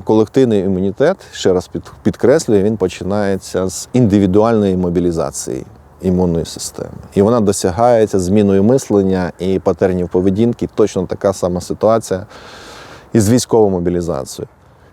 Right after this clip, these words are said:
Всі до одного, всі сто відсотків. Не можна сховатися цим п'яти, вони не сховаються за дев'яносто п'яти. Тим більше тими методами, які вони використовують. Тобто дивіться, до чого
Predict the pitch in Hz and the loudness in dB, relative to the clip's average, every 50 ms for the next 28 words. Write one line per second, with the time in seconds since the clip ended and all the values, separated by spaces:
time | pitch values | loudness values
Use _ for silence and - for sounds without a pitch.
0 | _ - - - - 143 147 147 139 120 127 123 120 107 101 101 98 85 76 69 | _ -8 -4 0 2 4 4 4 4 4 4 4 4 2 2 0 0 -2 -2 -6
1 | 80 76 - - - 123 - - - 123 107 87 90 87 - - - 101 95 98 | -12 -12 -10 -8 -6 -8 -8 -2 0 0 0 0 0 -6 -14 -8 -4 -4 -4 -4
2 | - - 82 69 - - - - - - - - - - - - - - - - | -4 -4 -4 -6 -6 -10 -16 -18 -18 -18 -20 -20 -20 -20 -20 -20 -20 -20 -20 -20
3 | - - - - - - - - - 104 123 135 139 151 165 147 - 135 127 - | -20 -20 -20 -20 -20 -20 -20 -4 0 2 4 4 4 4 2 2 2 0 -2 -2
4 | - - 113 107 117 135 147 143 - 123 117 - - 107 101 - - 135 127 120 | 0 0 2 4 4 2 2 2 0 -2 -4 -2 -4 -4 -4 -2 0 0 0 2
5 | - 120 110 - - 151 160 175 170 - 113 113 127 135 135 135 120 - - 123 | 2 2 0 2 2 2 2 4 2 0 0 0 0 2 0 0 -2 0 0 0
6 | 110 117 135 131 120 117 - - 98 90 95 90 98 98 98 98 98 98 - - | 2 4 4 4 4 2 2 0 -2 -2 0 0 2 2 2 0 -2 -4 -4 -6
7 | 98 - - 92 - - - 76 - - 120 123 175 143 - - 135 113 - - | -6 -4 -4 -4 -4 -4 -6 -6 -2 2 2 2 4 2 2 2 0 0 0 0
8 | 139 127 120 120 127 160 175 - 139 120 113 110 110 107 104 101 98 - - - | 2 2 2 2 2 0 2 0 2 2 2 2 2 2 0 -2 -2 0 0 0
9 | 120 113 110 107 101 98 98 - 107 101 101 - - - 82 78 73 - 113 98 | 0 0 -2 0 0 -2 -2 -2 -2 -2 -2 -4 -4 -4 -4 -4 -2 -2 -2 0
10 | - 117 110 131 143 151 123 - - 104 101 120 110 - 165 160 127 120 107 | 0 0 2 4 2 2 2 0 -2 0 0 0 0 2 0 2 2 0 -2